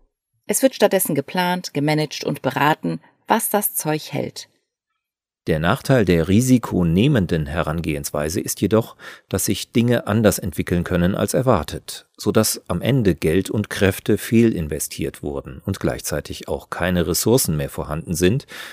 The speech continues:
Speaker 2: auf die neue Gegenwart zu reagieren. Denn wer auf Zukunftsgestaltung setzt,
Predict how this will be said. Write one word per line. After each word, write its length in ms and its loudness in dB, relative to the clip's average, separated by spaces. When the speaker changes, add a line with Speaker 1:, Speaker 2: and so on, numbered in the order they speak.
Speaker 2:
auf 160 -2
die 100 2
neue 300 6
Gegenwart 580 -2
zu 280 -6
reagieren. 720 2
Denn 260 2
wer 240 6
auf 240 -2
Zukunftsgestaltung 1080 0
setzt, 540 -2